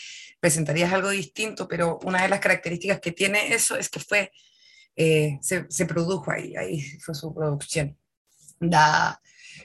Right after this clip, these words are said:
eh, da cuenta del, del clima de época, del, eh, de esa sensibilidad corpórea, ¿cachai? Por eso yo creo que antes como de poder emular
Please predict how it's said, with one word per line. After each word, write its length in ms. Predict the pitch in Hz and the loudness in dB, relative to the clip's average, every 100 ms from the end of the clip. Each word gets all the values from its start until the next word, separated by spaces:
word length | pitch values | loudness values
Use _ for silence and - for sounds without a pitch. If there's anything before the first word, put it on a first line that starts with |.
| - | -4
eh, 260 | 160 151 151 | -2 0 2
da 160 | 165 | 2
cuenta 340 | 175 180 175 165 | 2 0 0 -2
del, 300 | 151 143 143 | -2 -6 -6
del 220 | 143 139 | -8 -6
clima 400 | - 196 208 190 | -2 0 4 4
de 160 | 170 170 | 4 2
época, 540 | 170 - 170 165 160 | -2 -2 -2 2 2
del, 560 | 160 151 151 143 160 135 _ - - - - | 2 2 0 -4 -6 -12 _ -20 -20 -18 -12
eh, 380 | - 135 156 170 | -6 -4 -6 -6
de 60 | 165 | -4
esa 100 | 170 | -2
sensibilidad 640 | 170 165 - 180 170 175 | 2 0 0 2 4 4
corpórea, 720 | - 185 143 180 165 160 156 - _ | 4 -2 0 2 2 2 -4 -6 _
¿cachai? 320 | - - 165 | -18 -12 -10
Por 100 | 175 | -8
eso 140 | 170 180 | -8 -6
yo 100 | 185 | -6
creo 320 | 190 196 196 - | 0 0 0 -2
que 500 | 180 170 165 160 - _ _ _ _ _ _ _ _ _ _ _ _ - | 0 2 2 0 -8 _ _ _ _ _ _ _ _ _ _ _ _ 4
antes 440 | 202 214 220 208 | 4 4 0 -6
como 240 | - 202 185 | -2 -2 0
de 80 | |
poder 300 | 180 175 196 | 2 2 2
emular 560 | 214 196 175 165 180 214 | 2 -2 -2 0 0 -4